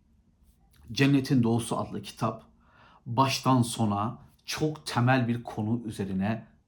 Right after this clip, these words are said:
bir tartışma getiriyor. Yazarın kafasında bir mevzu var. Yazarın da çözemediği bir mesele var. Bunu aslında okurla da paylaşıyor. Bu mesele aslında en başında iyilik kötülük problemi.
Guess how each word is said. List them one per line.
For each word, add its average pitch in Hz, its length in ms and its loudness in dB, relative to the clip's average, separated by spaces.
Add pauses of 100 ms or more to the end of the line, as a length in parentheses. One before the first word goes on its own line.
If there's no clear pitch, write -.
(160)
bir 117 280 0
tartışma - 440 -4
getiriyor. - 500 -10 (680)
Yazarın 120 420 6
kafasında 101 500 -4
bir 98 60 -2
mevzu 104 360 2
var. 120 320 0 (440)
Yazarın 110 360 0
da 101 100 -6
çözemediği 98 680 -2
bir - 120 -10
mesele 120 420 0
var. 120 300 0 (420)
Bunu 147 300 6
aslında - 320 -2
okurla 104 300 -4
da 120 120 -4
paylaşıyor. 92 540 -8 (1300)
Bu 247 100 8
mesele 139 560 4 (600)
aslında 147 340 4
en 127 140 4
başında 113 500 -2
iyilik 127 340 -2
kötülük 120 360 -6
problemi. 92 500 -8